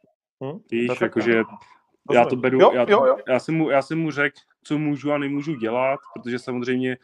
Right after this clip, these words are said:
Speaker 2: jsem omezený tím, že prostě jsem, mám to, mám to zranění a cítím ho, takže jsem mu říkal, že se prostě nemůžu zranit na tenhle zápas, ale on mi řekl, co ode mě bude potřebovat a to, to, to zvládnu, takže,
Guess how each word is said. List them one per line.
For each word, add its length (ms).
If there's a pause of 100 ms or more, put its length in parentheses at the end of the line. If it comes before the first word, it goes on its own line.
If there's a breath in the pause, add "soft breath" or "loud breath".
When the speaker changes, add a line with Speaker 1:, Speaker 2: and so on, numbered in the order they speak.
(140)
Speaker 2:
jsem 260
omezený 520
tím, 220
že 460 (540)
prostě 380
jsem, 240
mám 220
to, 260
mám 180
to 100 (100)
zranění 680
a 380
cítím 360
ho, 140
takže 260
jsem 160
mu 120
říkal, 340 (240 soft breath)
že 60
se 140
prostě 220
nemůžu 340
zranit 300
na 80
tenhle 260
zápas, 460
ale 140
on 200
mi 80
řekl, 220
co 100
ode 100
mě 140
bude 160
potřebovat 640 (340 soft breath)
a 300
to, 140 (240)
to, 120 (120)
to 80
zvládnu, 460
takže, 260